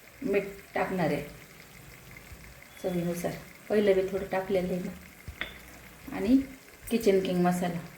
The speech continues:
छान पण ना,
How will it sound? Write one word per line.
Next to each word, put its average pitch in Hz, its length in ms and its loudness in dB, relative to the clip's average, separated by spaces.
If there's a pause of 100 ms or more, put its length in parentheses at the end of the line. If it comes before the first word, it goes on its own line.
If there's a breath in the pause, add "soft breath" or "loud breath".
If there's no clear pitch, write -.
(4000)
छान 208 140 4
पण 202 220 4
ना, 214 120 6